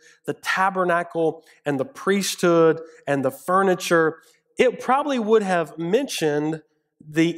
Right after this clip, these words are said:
event that stands out in the history of Israel, the destruction of Jerusalem. Because it does not mention this, it was probably written earlier. It was probably written between sixty-four and sixty-nine A D.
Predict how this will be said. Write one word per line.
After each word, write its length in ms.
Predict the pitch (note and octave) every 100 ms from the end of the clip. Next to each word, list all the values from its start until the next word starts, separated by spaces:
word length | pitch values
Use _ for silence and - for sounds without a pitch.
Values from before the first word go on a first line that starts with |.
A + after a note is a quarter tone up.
| E3+
event 720 | D3 C#3+ A#3 E3 D#3+ - - _
that 460 | D#3 C3+ D3 D#3 - - _
stands 580 | - - - E3 F#3+ D#3+
out 220 | D#3 E3 D#3+
in 120 | D#3
the 80 | C#3
history 540 | D#3+ D#3 - D3 D3+
of 200 | C3+ C3+ C3+
Israel, 400 | G#3+ - C#3+ D3+
the 80 | C3+
destruction 680 | C3+ - F3 E3+ - E3 D3+
of 320 | C#3+ C#3 C3+ - _ _
Jerusalem. 640 | - C#3 D3 F3 C#3 G#2+ B2 _ _ _ _ _ _
Because 360 | F3+ G#3+ G#3
it 100 | G3
does 220 | F3 E3+ F3
not 220 | F3 D3+
mention 500 | F3+ C4 C4 A3 D3+
this, 240 | C#3+ E3+
it 60 | F3+
was 140 | F3
probably 400 | - C4 C#4 G3
written 320 | D#3+ E3+ E3+ E3
earlier. 340 | E3+ D#3+ C3+
It 40 | B2+
was 120 | C#3+
probably 360 | - C#4+ D4+ A3+
written 240 | G#3 G3
between 340 | E3+ E3 E3
sixty-four 920 | D#3 - A#3 - G3+ - E3 D3 D3 C#3 - - -
and 160 | - C#3+
sixty-nine 1120 | - G3 F#3+ - F3+ E3+ C#3+ C#3 C#3 C3+ C3 - _ _ _ _
A 160 | C#3 B2+
D. 460 | B2 C3+ A2+ -